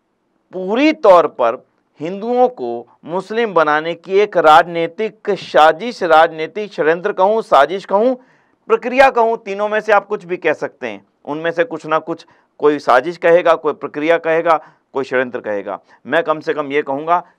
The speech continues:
कि वो पूरी विस्तारवादी साजिश थी। क्यों? क्योंकि उसके मन में भी एक बात आ चुकी थी कि यदि मेरे राज्य में मुस्लिम जनसंख्या अधिक हो जाएगी, तो ऐसी परिस्थिति में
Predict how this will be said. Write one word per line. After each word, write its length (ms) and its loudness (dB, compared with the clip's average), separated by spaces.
कि 80 -12
वो 160 -4
पूरी 280 -8
विस्तारवादी 640 0
साजिश 460 -4
थी। 100 -10
क्यों? 320 6
क्योंकि 460 -12
उसके 320 -8
मन 160 -4
में 200 -8
भी 80 -6
एक 140 -6
बात 220 2
आ 80 2
चुकी 320 -12
थी 180 -6
कि 420 -6
यदि 180 -2
मेरे 340 2
राज्य 360 2
में 240 -4
मुस्लिम 340 -6
जनसंख्या 500 0
अधिक 200 -2
हो 120 2
जाएगी, 460 2
तो 360 -12
ऐसी 380 2
परिस्थिति 520 -6
में 260 -2